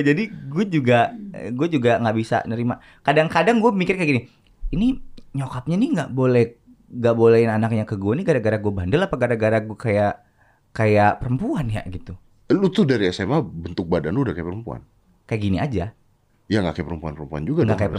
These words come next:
Speaker 1: perempuan-perempuan juga. Gitu. Tapi gini, nih yang mesti gue garis bawahin, takut ntar rame nih kan.
Speaker 2: Iya.
Speaker 1: Ketika gue bilang kalau ini tuh sebuah pekerjaan,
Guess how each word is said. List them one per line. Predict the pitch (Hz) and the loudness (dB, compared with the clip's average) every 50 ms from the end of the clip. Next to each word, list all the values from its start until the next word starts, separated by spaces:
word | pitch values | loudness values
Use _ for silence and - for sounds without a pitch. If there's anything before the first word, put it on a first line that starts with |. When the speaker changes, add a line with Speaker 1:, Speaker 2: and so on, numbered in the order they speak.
| 92 | -6
Speaker 1:
perempuan-perempuan | 95 87 - 101 90 95 92 95 | -6 -6 -6 -6 -6 -6 -6 -6
juga. | 120 123 104 90 - - _ _ _ _ _ _ _ _ _ _ _ _ _ _ | -8 -8 -8 -10 -12 -14 _ _ _ _ _ _ _ _ _ _ _ _ _ _
Gitu. | _ 104 104 - - 92 - - | _ -14 -10 -10 -10 -10 -10 -4
Tapi | - - 139 - - - | -2 -2 -2 0 -2 -2
gini, | 170 165 147 110 90 - - - - | 0 0 0 0 0 -2 -6 -4 0
nih | 127 120 113 | 2 2 2
yang | 107 98 113 - | 2 0 -2 0
mesti | - 120 127 123 - | 0 2 2 2 0
gue | 147 135 143 | 2 2 4
garis | 131 120 117 117 - | 4 4 2 0 0
bawahin, | 120 95 95 98 104 120 120 | 0 2 2 2 2 0 0
takut | - 110 - - 107 | 0 -2 -2 -4 -4
ntar | - - - 117 | -2 -2 -2 0
rame | 107 107 101 110 120 | 0 0 2 2 0
nih | 101 101 107 98 | 0 0 -2 -2
kan. | 87 82 | -2 -2
Speaker 2:
Iya. | 78 73 69 69 - - - - - - - - - - - - - - - - _ _ _ | -2 -4 -6 -8 -12 -16 -20 -20 -20 -20 -20 -20 -20 -20 -20 -20 -20 -20 -20 -20 _ _ _
Speaker 1:
Ketika | - 156 - 170 180 170 | -6 -6 -2 0 0 2
gue | 160 202 190 | 2 2 2
bilang | 160 143 123 120 131 139 156 139 131 143 165 165 | 0 -2 -6 -2 0 2 4 4 4 4 4 2
kalau | 151 143 135 131 | 2 2 2 2
ini | - 135 127 127 | 2 2 0 0
tuh | - 165 160 | 0 -2 -6
sebuah | - - - - 143 123 117 113 117 123 127 - | -6 -6 -6 -4 -4 -2 0 2 2 2 2 0
pekerjaan, | - - - 131 123 113 107 127 117 - - 98 101 123 | -2 -2 -2 -4 -4 0 2 2 2 4 2 0 0 0